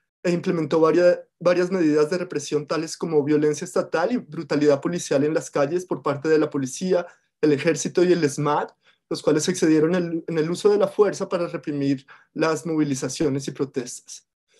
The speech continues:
También, eh, se realizaron unos perfilamientos y estigmatiza-, estigmatizaciones, eh, de ciudadanos, criminalizándolos, sobre todo aquellos que eran opositores al gobierno, incluyendo a periodistas, influenciadores, activistas y estudiantes.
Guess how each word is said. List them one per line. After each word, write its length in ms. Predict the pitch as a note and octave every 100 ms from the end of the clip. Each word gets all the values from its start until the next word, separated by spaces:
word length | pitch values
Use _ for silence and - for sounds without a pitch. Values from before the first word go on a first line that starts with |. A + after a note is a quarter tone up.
| _ -
También, 460 | D#3+ D#3 D3+ D#3
eh, 460 | D#3 F3+ F3+ E3+ - -
se 160 | -
realizaron 480 | F#3 D#3+ C3 D#3 D#3
unos 180 | E3+ -
perfilamientos 960 | - - E3+ D#3 D3 E3 G3+ G3+ -
y 20 | F#3
estigmatiza-, 560 | F#3 E3+ D#3 C#3 C3+ -
estigmatizaciones, 1400 | D3+ - D#3 D3+ D3 C#3+ C#3+ - F3+ D3 F#3+ - - _ _ _ _ -
eh, 220 | F3 D#3+
de 100 | D#3
ciudadanos, 800 | C#3+ D3 D#3 D#3 F3 D3 F3 -
criminalizándolos, 1160 | - D#3+ D#3 D3 C3+ D#3+ D3 D3+ F3 F3 - _
sobre 300 | - E3 D3
todo 260 | C#3+ D3 D3+
aquellos 400 | - D#3+ D#3+ -
que 80 |
eran 240 | E3 D#3+ E3
opositores 540 | D#3+ D#3+ D3 D#3 D#3
al 80 | F#3
gobierno, 580 | F#3+ G#3 F#3 D3 F3+ -
incluyendo 540 | E3+ D3 D#3 D3 C#3+
a 80 | D3
periodistas, 540 | - D#3 C#3+ D#3 D#3+ F3
influenciadores, 800 | D#3 D#3 D3 C#3 C3+ C#3 D3+ E3+
activistas 520 | - C#3 C3 C#3+ E3
y 40 |
estudiantes. 760 | D3 F#3 G3+ F#3+ C3 - -